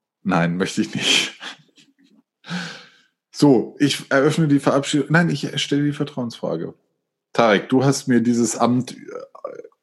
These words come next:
auferlegt. Und jetzt möchte ich sagen, möchte das von euch wer übernehmen? Ich wär, wär, es wär,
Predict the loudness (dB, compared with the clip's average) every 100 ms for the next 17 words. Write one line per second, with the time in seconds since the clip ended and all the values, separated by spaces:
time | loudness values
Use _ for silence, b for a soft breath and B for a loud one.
0 | _ 2 2 4 4 6 4 0 -10 -16
1 | _ -4 -4 0 -2 -2 2 2 4 0
2 | 2 0 4 2 4 2 4 2 4 4
3 | 4 4 2 0 -4 -6 -2 -2 -2 0
4 | 0 0